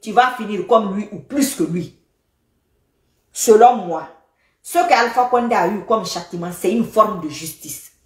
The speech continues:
Pour un croyant. Pour un croyant. Tu sais, quand Allah t'aime, même quand tu mens, <laughs> il fait en sorte que tu ne mentes pas pour que ce que tu dis,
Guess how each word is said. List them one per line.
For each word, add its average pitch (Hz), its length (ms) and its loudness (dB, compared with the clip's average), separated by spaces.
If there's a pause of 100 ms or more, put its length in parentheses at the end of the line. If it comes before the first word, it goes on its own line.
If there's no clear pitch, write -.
(160)
Pour 208 140 4
un 262 200 4
croyant. 185 440 0 (2750)
Pour 202 160 2
un 233 140 4
croyant. 170 480 0
Tu 247 100 -4
sais, 269 340 2 (800)
quand 302 160 4 (140)
Allah 247 420 4
t'aime, 180 280 0 (460)
même 302 300 2
quand 247 240 2
tu 185 80 -10
mens, 165 280 -6 (800)
<laughs> - 960 -14
il 180 200 -4
fait - 120 -2
en 190 200 2
sorte - 340 -6
que 226 60 0
tu 185 160 -4
ne 160 100 -4
mentes 151 300 -8
pas 185 160 -4
pour 277 200 -6
que 196 100 -2
ce - 120 -2
que 220 140 0
tu - 160 -10
dis, 170 340 -14